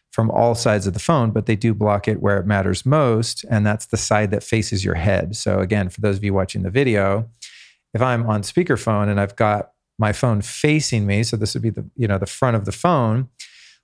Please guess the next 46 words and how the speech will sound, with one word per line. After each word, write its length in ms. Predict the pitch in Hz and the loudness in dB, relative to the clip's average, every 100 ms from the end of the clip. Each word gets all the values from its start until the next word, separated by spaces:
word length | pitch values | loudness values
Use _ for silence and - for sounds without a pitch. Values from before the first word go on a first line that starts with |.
| _ _ 139 | _ _ 2
the 80 | |
radiation 920 | 139 170 165 156 139 156 139 131 131 - | 4 4 4 2 2 0 2 0 -2 0
is 180 | 127 107 | 0 2
coming 320 | - 135 123 | 0 2 0
in 180 | - 127 | 2 2
and 120 | 120 | 2
out 140 | 113 | 2
of 60 | 107 | 0
the 60 | 101 | 0
back 260 | 110 113 | 2 2
of 60 | 113 | -2
the 80 | 107 | -2
phone 260 | 117 107 | 0 0
on 60 | 101 | -2
the 80 | 98 | -2
side. 400 | - 104 107 104 | 0 2 0 0
So 100 | 101 | -2
I 60 | |
guess 160 | 98 101 | -2 -2
technically 460 | - 113 107 117 | -2 -2 -4 -2
my 160 | 107 95 | 0 2
hand's 340 | 104 113 117 | 2 2 0
getting 220 | 117 123 123 | 0 0 2
a 60 | |
little 140 | 123 123 | 0 -2
fried, 400 | - 123 120 110 | 0 2 2 2
but 120 | 113 | 2
it 100 | 123 | 2
is 160 | 139 | 0
blocking, 440 | 110 110 107 - 104 | 2 0 0 0 0
I 60 | |
think, 180 | 98 110 | 0 0
ninety-nine 600 | 107 101 113 110 104 107 | 2 2 4 4 2 0
point 240 | 107 107 110 | 0 -2 0
nine 300 | 107 120 113 | 0 0 0
percent 320 | 101 107 98 | -2 0 -2
of 40 | |
the 80 | 95 | 0
radiation 480 | 101 98 98 95 104 | 0 0 0 -2 -2
that 120 | 104 | 0
would 160 | 113 104 | 0 0
be 100 | 101 | -2
going 240 | 104 98 | 0 0
into 240 | 98 - | -2 -4
my 140 | 98 90 | -4 0
head. 400 | 104 110 101 | 2 2 0